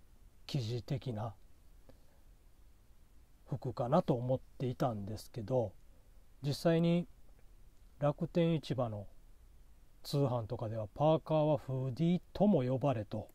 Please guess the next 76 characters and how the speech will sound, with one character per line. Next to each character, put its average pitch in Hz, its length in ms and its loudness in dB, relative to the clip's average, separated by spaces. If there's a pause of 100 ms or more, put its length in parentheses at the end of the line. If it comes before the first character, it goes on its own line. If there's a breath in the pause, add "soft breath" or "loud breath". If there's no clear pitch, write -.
(1200 loud breath)
別 147 580 0
称 139 380 0
み 135 80 -2
た 131 120 -4
い - 20 -6
な 110 120 -6
書 127 80 -6
い 120 60 -6
て - 100 -4
あ - 40 -2
っ - 20 -4
て、 - 100 -6
フ 196 340 2
ー - 20 2
ド 196 100 4
が 190 140 6
つ - 200 -4
い 139 60 0
た 185 100 0
ト - 200 -4
ッ - 40 -4 (140)
プ 170 100 2
ス - 140 -2
の 160 160 2
こ - 160 -2
と 127 160 -2
で 117 100 -4
す。 - 180 -8 (920 loud breath)
大 233 200 6
き 156 120 -2
く 139 200 -4
分 135 180 0
け 147 100 -2
る 143 220 -4
と、 165 240 4 (180)
か 185 200 0
ぶ 170 140 4
っ - 20 -
て - 260 -4
着 175 160 0
る 196 220 2
プ 151 120 -2
ル 143 100 2
オ 127 260 2
ー - 40 -2
バ 110 140 0
ー 107 60 -6
タ 127 160 -4
イ - 80 -4
プ - 100 -18
と 254 300 6 (520)
前 135 240 2
開 131 280 -2
き 127 220 -4
フ - 60 -12
ァ 139 120 0
ス - 120 -6
ナ 127 120 -2
ー - 20 -2
式 - 160 -10
の 117 100 -4
ジ 127 180 -4
ッ - 20 -6 (160)
プ 120 160 -4
ア 117 60 -2
ッ - 20 -10 (240)
プ 113 240 -6
タ 113 100 -6
イ 110 80 -8
プ 240 160 4
に 196 80 8
分 101 140 -4
か - 160 -6
れ 98 80 -6
る - 100 -16
と。 - 100 -12